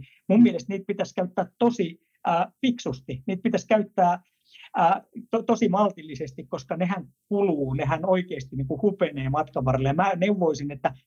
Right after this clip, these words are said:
käytä itsekuria lähtemiseen. Mut älä siihen, että minkälaisen treenin toteutat.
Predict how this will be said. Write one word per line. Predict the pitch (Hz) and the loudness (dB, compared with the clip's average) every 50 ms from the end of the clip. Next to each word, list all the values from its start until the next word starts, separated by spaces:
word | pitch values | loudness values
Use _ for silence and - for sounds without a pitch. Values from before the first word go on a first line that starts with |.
| _ - | _ -4
käytä | - 208 247 240 240 170 156 | 0 2 2 2 2 0 -2
itsekuria | 190 240 240 - - - - - 156 151 156 151 160 | -2 -4 -2 -4 -10 -10 -8 -8 -6 -4 -2 2 2
lähtemiseen. | 190 185 156 - - - 127 120 123 127 - - - - - - - _ _ _ _ _ _ _ _ - | 2 2 2 -2 -6 -10 -12 -10 -10 -12 -14 -14 -14 -14 -16 -16 -18 _ _ _ _ _ _ _ _ -6
Mut | - 160 - | -6 -2 2
älä | 247 240 226 175 - | 2 4 2 2 0
siihen, | - 214 208 180 135 139 | -2 -2 -2 -2 -2 -6
että | - - - 185 | -8 -6 -2 2
minkälaisen | 214 208 185 - 147 139 131 131 127 - 135 123 | 2 2 2 2 -2 -2 -2 -4 -4 -6 -6 -4
treenin | 123 165 151 143 139 127 127 127 123 | -2 -2 0 0 2 0 0 0 0
toteutat. | 160 151 143 131 135 120 117 120 - 117 | 0 -2 -2 -2 -4 -4 -4 -6 -8 -8